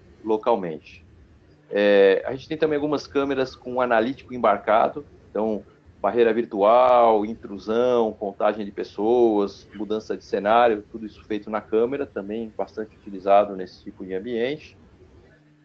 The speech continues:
Alguns dos clientes que a gente tem aqui,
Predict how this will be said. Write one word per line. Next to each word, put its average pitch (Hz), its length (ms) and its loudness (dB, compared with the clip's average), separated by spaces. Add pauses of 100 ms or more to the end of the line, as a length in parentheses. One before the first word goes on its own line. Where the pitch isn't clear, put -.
Alguns 147 420 0
dos 139 160 -12
clientes 127 540 -4
que - 100 -6
a 110 40 0
gente 110 260 -10
tem 131 360 -2 (360)
aqui, 107 500 -8